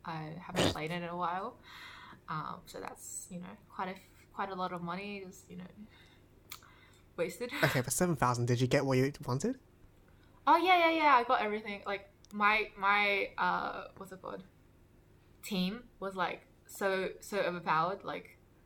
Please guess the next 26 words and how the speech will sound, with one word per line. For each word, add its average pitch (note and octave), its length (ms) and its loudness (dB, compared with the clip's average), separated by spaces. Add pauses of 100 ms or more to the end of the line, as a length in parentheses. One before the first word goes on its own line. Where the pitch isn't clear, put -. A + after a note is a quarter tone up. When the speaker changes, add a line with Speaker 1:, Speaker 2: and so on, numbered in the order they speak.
(480)
Speaker 1:
if F3+ 100 -14
I F#3+ 120 4
was F#3+ 140 -6
to G3 80 -6
rank, E3+ 440 -8 (240)
like, - 240 -8 (460)
I G3+ 100 6
ranked, G3 480 0 (400)
my F#3+ 120 4
highest A3 460 10
rank F#3+ 220 -2
I F#3+ 140 8
ever F#3 200 2
achieved F#3 460 -2
was F#3 160 -4
four F#3+ 220 2
hundred. D#3+ 420 2 (100)
And F#3+ 120 0
that's A#3+ 160 6
pretty A#3 200 0
high F#3 260 6
if F3+ 80 -6
you F3 100 -4
guys D#3+ 180 -4
play F3 260 -8
s-, - 200 -18